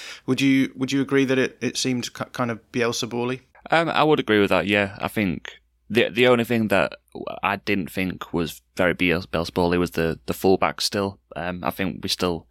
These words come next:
Speaker 2: kind of sat them a bit. There was a lot, there was quite a few times where Harrison, uh, sort of was in a position, he was lo-, he was kind of look, waiting for the run from Firpo down the side, and it just never came. Um, and that's, we, we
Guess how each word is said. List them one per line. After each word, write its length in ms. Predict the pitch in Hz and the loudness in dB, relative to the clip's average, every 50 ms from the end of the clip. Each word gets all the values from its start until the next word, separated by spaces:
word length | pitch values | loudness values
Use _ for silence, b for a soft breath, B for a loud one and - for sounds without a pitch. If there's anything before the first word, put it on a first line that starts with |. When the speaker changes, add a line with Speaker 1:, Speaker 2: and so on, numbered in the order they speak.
| _ _ _ | _ _ _
Speaker 2:
kind 220 | - - 107 104 | -4 -2 -2 0
of 80 | 98 - | 0 0
sat 280 | - - - 101 - - | 0 0 0 0 -2 -2
them 160 | 95 98 95 | -4 -4 -2
a 40 | 90 | -4
bit. 440 | 87 82 - _ 98 98 98 - - _ _ _ - | -6 -8 -4 _ 2 2 2 0 -2 _ _ _ -6
There 80 | 101 | -4
was 120 | 101 98 92 | -2 -2 0
a 40 | 101 | 2
lot, 160 | 98 - - - | 0 0 0 -2
there 60 | - 90 | -2 -4
was 100 | 92 - | -4 -2
quite 200 | - - - - | 0 0 0 0
a 20 | |
few 160 | - 98 95 | 0 -2 -4
times 280 | - - 98 95 95 87 | -2 -2 -2 -2 0 0
where 120 | 80 82 | -2 -2
Harrison, 600 | - 98 95 92 87 - - - 87 82 80 76 B B B B B B B _ _ - | 0 0 0 0 0 0 0 0 -2 -2 -4 -8 B B B B B B B _ _ -14
uh, 60 | - - - - | -14 -14 -10 -6
sort 240 | - - - - 76 | -4 -2 0 0 0
of 80 | 80 82 | 0 -2
was 140 | 95 90 | -4 -4
in 120 | 98 98 95 | -2 -2 -2
a 40 | 80 | -4
position, 460 | - 85 98 98 - - 95 90 85 | -4 -2 -2 0 0 0 0 0 0
he 60 | 85 | 0
was 140 | 85 85 - | 0 0 0
lo-, 120 | 98 - - | 0 2 2
he 60 | 95 | 0
was 100 | 95 - | -2 -2
kind 120 | - 104 | -2 -2
of 60 | 92 | 0
look, 240 | 95 98 107 107 - | 0 0 -2 -2 -2
waiting 240 | - 95 101 87 76 | 0 0 2 2 0
for 120 | 87 - | -2 -4
the 80 | 78 87 | -6 -4
run 180 | 78 92 95 95 | -2 -2 -2 -2
from 160 | 90 - 80 | -2 -6 -8
Firpo 400 | 78 - 95 95 92 - 90 85 | -8 -4 -4 -4 -4 -2 -4 -4
down 160 | - 78 73 | -2 -2 -4
the 60 | 60 - | -4 -4
side, 400 | - - 92 90 90 90 80 - - | -2 -2 0 0 0 0 -2 -4 -6
and 80 | - 87 | -6 -6
it 60 | 82 | -4
just 160 | 73 92 - 101 | -2 -2 -2 0
never 220 | 98 92 82 87 | 0 0 -2 -2
came. 360 | - - 98 92 95 98 113 - b b b b b b b b b b - - | -2 -2 -2 0 -2 -2 -4 -8 b b b b b b b b b b -8 -6
Um, 460 | 85 85 85 85 82 78 78 73 - - _ _ _ - | -6 -4 -4 -6 -6 -6 -8 -10 -12 -16 _ _ _ -6
and 160 | 82 92 90 98 | -6 -4 -2 -2
that's, 220 | 95 67 - - - - - - | -2 -2 -2 -4 -6 -10 -16 -14
we, 160 | - - 98 - - - - - - - | -12 -12 -12 -12 -14 -20 -20 -20 -18 -8
we 200 | - 92 98 - | -6 -6 -6 -6